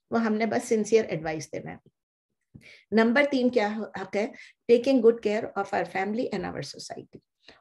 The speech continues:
और नंबर चार क्या है? Protecting the interests of the community। कम्युनिटी में भी हमारा रोल जो है, हमेशा मैं बताती आई हूँ, कम्युनिटी में भी हमारा रोल हमेशा एक्टिव होना चाहिए।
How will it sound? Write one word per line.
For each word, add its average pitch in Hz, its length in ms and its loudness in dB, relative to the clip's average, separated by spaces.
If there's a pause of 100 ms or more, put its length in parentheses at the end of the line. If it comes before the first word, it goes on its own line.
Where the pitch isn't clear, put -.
(120)
और 196 60 -2
नंबर 240 440 2
चार 202 360 -2
क्या 196 180 -4
है? 214 420 -2
Protecting 214 720 0
the - 280 -2
interests 226 460 0 (160)
of 185 120 -4 (160)
the 190 60 -2 (100)
community। 160 460 -4 (300)
कम्युनिटी 262 600 4
में 214 360 2
भी 247 140 0
हमारा 190 400 -2
रोल 175 240 0
जो 180 140 -6
है, 190 140 -8
हमेशा 214 440 0
मैं 196 160 0
बताती 175 420 -4
आई 170 180 -4
हूँ, 202 120 -4 (280)
कम्युनिटी 220 420 0
में 214 160 0
भी 214 100 0
हमारा 190 400 -2
रोल 180 240 -4
हमेशा 185 320 -6 (180)
एक्टिव 180 360 -2
होना 165 200 -8
चाहिए। - 320 -10